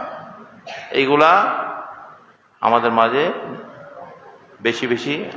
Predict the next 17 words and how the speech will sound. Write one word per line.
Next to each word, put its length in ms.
আসার 340
জন্য, 400
ঠিক 140
আছে? 300
এগুলা 280
যেন 200
আল্লাহ 280
পাক 140
আমাদের 360
মাঝে 280
বেশি 300
করে 160
প্রতিষ্ঠিত 580
করে 140
দেয়। 160
সবাই 200
আমিন। 340